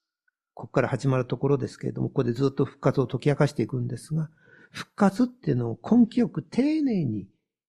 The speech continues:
解き明かしていくんです。十三節読んでいきましょう。死者の復活がなければ、キリストも復活しなかったはずです。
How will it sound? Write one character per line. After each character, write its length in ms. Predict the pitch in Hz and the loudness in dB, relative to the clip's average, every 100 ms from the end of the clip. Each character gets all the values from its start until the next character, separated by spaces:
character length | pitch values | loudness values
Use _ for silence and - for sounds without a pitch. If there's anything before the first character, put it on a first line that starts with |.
| _ _ _ _ _ - | _ _ _ _ _ -16
解 120 | 107 | -8
き 120 | - | -4
明 100 | 117 | -4
か 140 | - | -4
し 120 | 101 - | -8 -12
て 300 | - 101 - | -12 -12 -8
い 100 | 107 | -10
く 140 | 107 101 | -8 -10
ん 60 | |
で 100 | 98 | -10
す。 140 | - _ _ _ _ _ _ _ _ _ _ _ _ _ _ _ _ _ | -16 _ _ _ _ _ _ _ _ _ _ _ _ _ _ _ _ _
十 200 | - 143 | -8 -4
三 220 | 147 208 190 | -2 0 -2
節 160 | - | -4
読 140 | 117 107 | -6 -8
ん 40 | |
で 80 | - | -8
い 20 | |
き 80 | - | -10
ま 100 | 127 | -12
し 140 | - | -14
ょ 40 | 139 | -20
う。 40 | _ _ _ _ _ _ _ _ | _ _ _ _ _ _ _ _
死 180 | - 214 | -8 0
者 140 | 233 | 4
の 140 | 185 147 | 4 2
復 180 | - _ | -2 _
活 260 | - 180 175 | -2 0 2
が 140 | 165 | 2
な 160 | 151 196 | 4 2
け 140 | 208 | 0
れ 100 | 123 | -4
ば、 200 | 110 - _ _ _ _ - | -6 -12 _ _ _ _ -6
キ 120 | 151 | 2
リ 120 | 180 | 2
ス 100 | 185 | 2
ト 80 | 208 | 2
も 140 | 196 | 4
復 180 | - - | 2 -2
活 180 | 196 190 | -4 -2
し 140 | - | 0
な 100 | 220 | 2
か 80 | 220 | 2
っ 100 | - | -4
た 80 | 185 | -6
は 100 | 202 | -10
ず 120 | 180 | -14
で 80 | - | -20
す。 160 | - | -20